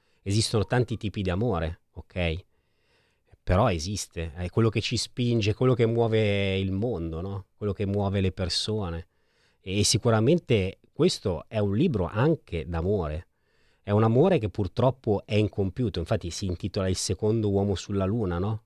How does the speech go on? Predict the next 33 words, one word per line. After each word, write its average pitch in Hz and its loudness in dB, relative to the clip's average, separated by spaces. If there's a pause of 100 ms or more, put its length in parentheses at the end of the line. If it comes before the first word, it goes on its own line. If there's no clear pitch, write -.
(140)
Perché - -4
come 90 0 (180)
ho 87 -2
detto 95 0
l'altra 85 2
volta 87 0
quando 82 -6
sono 85 -8
venuto 82 -6
qua, 117 -2
è 110 2
dedicato 90 -4
un 85 -4
po' - -10
ai 92 -4
secondi, 87 -6 (560)
quelli 113 2
che 101 2
per 98 -2
quanto 110 0
ci - -4
mettono 95 0
tutta 104 0
l'energia 98 2
del 101 4
mondo 107 2
non 92 0
hanno 92 0
possibilità 82 -2
di 76 -6
fare 73 -8
il 71 -6
salto. - -8